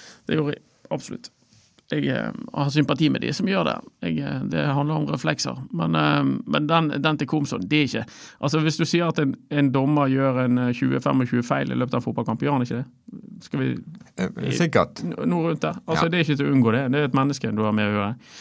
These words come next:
Speaker 1: Og, og den feilen, et, det er en feil. Han skal blåses av for hands. Men, men, ja. Og så fører det i neste trekk til. Altså, det skjer en del ting etterpå.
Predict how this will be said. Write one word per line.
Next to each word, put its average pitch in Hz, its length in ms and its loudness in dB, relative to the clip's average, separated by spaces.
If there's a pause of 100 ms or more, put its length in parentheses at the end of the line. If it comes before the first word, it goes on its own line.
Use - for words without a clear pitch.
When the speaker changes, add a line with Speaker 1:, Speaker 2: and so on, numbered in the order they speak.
(260)
Speaker 1:
Og, 131 320 0
og 131 260 0
den 135 320 4
feilen, 113 640 0 (920)
et, - 260 -8
det 135 340 -2
er 160 80 2
en - 40 -2
feil. - 300 -8 (320)
Han 143 140 0
skal 123 320 -2 (420)
blåses 113 560 -6
av 294 120 -2
for 135 120 -6
hands. - 280 -10
Men, 147 380 -2 (280)
men, 131 360 0 (240)
ja. - 140 -12 (420)
Og 165 60 -12
så 135 100 0
fører 123 380 0
det 117 80 -4
i 110 80 -4
neste 117 260 -4
trekk - 320 -8
til. - 160 -14
Altså, 120 160 -10
det 120 160 -8
skjer 147 140 -4
en 113 80 -6
del 117 120 -4
ting 113 220 -4
etterpå. - 400 -10